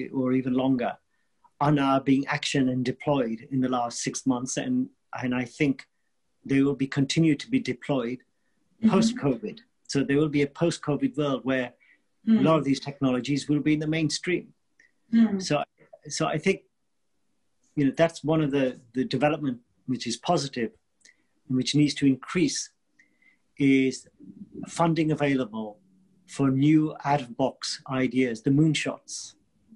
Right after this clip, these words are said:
Speaker 1: you know, uh, and that is high-risk capital, so governments need to be involved.
Speaker 2: Mm-hmm.
Speaker 1: And, uh, decision-making processes need to be faster,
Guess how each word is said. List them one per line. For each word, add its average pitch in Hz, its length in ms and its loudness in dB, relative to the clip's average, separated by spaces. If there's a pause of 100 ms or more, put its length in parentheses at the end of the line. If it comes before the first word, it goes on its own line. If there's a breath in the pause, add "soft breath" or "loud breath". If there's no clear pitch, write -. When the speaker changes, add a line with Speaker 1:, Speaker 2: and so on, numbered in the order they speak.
Speaker 1:
you 131 80 0
know, 147 200 0 (800)
uh, 120 340 -2 (140)
and 135 240 0 (160)
that 156 160 2
is 156 120 0
high-risk 147 520 2
capital, 139 420 -4
so - 180 -2
governments 131 580 0
need 127 240 2
to 131 80 -8
be 123 140 0
involved. 113 460 -6 (720)
Speaker 2:
Mm-hmm. 220 260 4
Speaker 1:
And, 269 400 0 (440)
uh, 120 280 -6
decision-making 135 920 0 (220)
processes 127 600 -4
need 131 260 2
to 131 80 -8
be 120 120 -2
faster, 120 520 -6